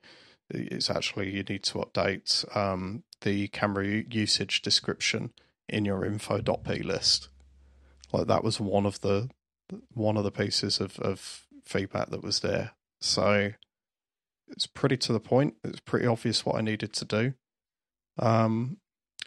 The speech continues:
and there was a good reason for it as well. You know, the end user was not being communicated with about their privacy to the depth that Apple would like me to do.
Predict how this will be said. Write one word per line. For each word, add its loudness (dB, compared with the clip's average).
and 6
there 8
was 4
a -2
good 2
reason 2
for 0
it -2
as 0
well. 0
You 0
know, 4
the 6
end 4
user 0
was -2
not 2
being 2
communicated -2
with -2
about 0
their 0
privacy 0
to -4
the -8
depth -4
that 0
Apple -6
would -8
like -6
me -8
to -6
do. -4